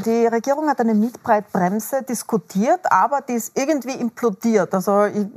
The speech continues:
man sieht sie nicht, sie ist nicht beschlossen worden. Und Mieten explodieren tatsächlich. Das ist, glaube ich, für jede Person gerade, die eine Mietwohnung hat, ein Riesenproblem. Was können Sie tun dagegen?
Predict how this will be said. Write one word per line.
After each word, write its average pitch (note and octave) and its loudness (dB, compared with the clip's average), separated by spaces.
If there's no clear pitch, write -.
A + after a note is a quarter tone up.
man G#3 2
sieht A#3+ -6
sie B3+ -2
nicht, F#3 -2
sie G#3+ -2
ist G#3 -2
nicht A3 -6
beschlossen G3+ -2
worden. F#3 0
Und G#3 0
Mieten A#3+ 0
explodieren G#3 -2
tatsächlich. E3 -6
Das G3 -4
ist, - -14
glaube G#3 0
ich, F#3+ -8
für - -2
jede G#3+ 0
Person A3+ -6
gerade, G3 -2
die G3 -2
eine F#3 -2
Mietwohnung F#3+ -4
hat, F#3 -6
ein F3+ -2
Riesenproblem. F3+ -6
Was - -6
können A#3 -4
Sie G#3+ -8
tun A3+ -10
dagegen? E3 -8